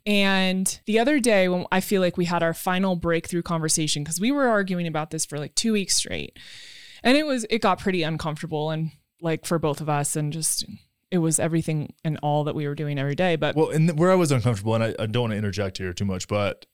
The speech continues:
Speaker 2: 'cause you're on a tear and I like it,
Speaker 1: It's
Speaker 2: but
Speaker 1: okay.
Speaker 2: it was, I was being put in a situation where I had to talk about things that I was not prepared to talk about and didn't feel like they were appropriate to be talked about at that time.
Speaker 1: Mm-hmm.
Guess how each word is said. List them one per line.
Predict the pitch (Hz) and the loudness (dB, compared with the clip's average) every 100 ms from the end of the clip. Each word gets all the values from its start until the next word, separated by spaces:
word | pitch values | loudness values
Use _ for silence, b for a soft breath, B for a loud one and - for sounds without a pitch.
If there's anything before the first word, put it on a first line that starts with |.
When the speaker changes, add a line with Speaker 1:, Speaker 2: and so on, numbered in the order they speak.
| _ _ | _ _
Speaker 2:
'cause | 92 | -6
you're | 95 | -4
on | 92 90 | -2 -4
a | |
tear | - 92 87 | -6 -4 -4
and | 90 | -4
I | 92 | -4
like | 92 92 | -4 -4
it, | 69 - | -8 -4
Speaker 1:
It's | |
Speaker 2:
but | 117 117 165 | 0 2 0
Speaker 1:
okay. | 214 b b b _ _ | -4 b b b _ _
Speaker 2:
it | 143 | 2
was, | 139 120 | 4 2
I | 131 151 | 2 4
was | 180 147 | 4 2
being | 143 139 127 123 117 110 - | 4 4 4 2 0 -2 -2
put | 156 | 0
in | |
a | 147 | 0
situation | 135 117 123 117 | 0 0 0 0
where | 113 | 0
I | |
had | 123 | 0
to | 101 | -2
talk | - 117 143 | -2 0 2
about | 139 139 | 0 0
things | 156 147 | 0 0
that | 107 | 0
I | |
was | 110 104 | -2 -2
not | 107 104 | -2 -4
prepared | 101 92 113 127 156 156 - _ _ _ - | -6 -2 2 2 2 -2 -8 _ _ _ -2
to | |
talk | 123 147 | 0 2
about | 151 156 | 2 2
and | 113 | 2
didn't | 117 101 | -2 -2
feel | 113 | -2
like | 107 | -2
they | 110 104 | -2 -2
were | 104 101 101 - | -2 -2 -6 -8
appropriate | - - 117 117 | -4 0 2 0
to | 101 | -2
be | 101 | -2
talked | 110 95 | -4 -2
about | 101 95 - | -2 -2 -2
at | 101 | -4
that | 104 98 | -4 -6
time. | 101 78 67 - - | -8 -10 -12 -14 -20
Speaker 1:
Mm-hmm. | 180 175 151 | -16 -12 -12